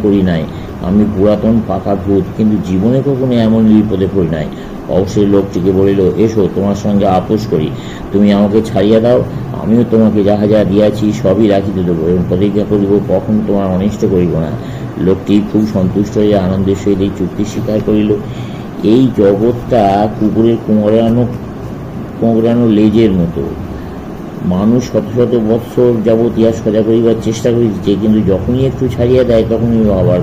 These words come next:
গুটাইয়া যায়। অন্য কার কিরূপ হইবে, প্রথমেই জানা উচিত আসক্তিশূন্য হইয়া কীভাবে কাজ করতে হয়, তাহা হইলে আর গোঁড়ামি আসিবে না। যখন আমরা জানতে পারি এই জগৎ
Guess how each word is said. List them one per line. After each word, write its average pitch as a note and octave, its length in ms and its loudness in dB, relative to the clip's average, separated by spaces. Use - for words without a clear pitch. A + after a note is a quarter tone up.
গুটাইয়া D#2 320 -4
যায়। - 180 -4
অন্য G#2 320 2
কার A2 160 2
কিরূপ A#2+ 320 2
হইবে, E2 300 2
প্রথমেই G#2 360 2
জানা G2+ 240 0
উচিত A2 400 2
আসক্তিশূন্য A#2 760 -2
হইয়া G#2+ 320 2
কীভাবে G2+ 300 2
কাজ E2 160 -2
করতে - 260 -4
হয়, C#2 120 -4
তাহা G2 180 2
হইলে G#2+ 380 4
আর F#2+ 220 0
গোঁড়ামি G2+ 400 0
আসিবে F2 320 -2
না। - 320 -10
যখন G#2 280 2
আমরা G#2 200 2
জানতে F#2 400 -2
পারি G#2+ 400 2
এই G2+ 220 0
জগৎ G2 260 2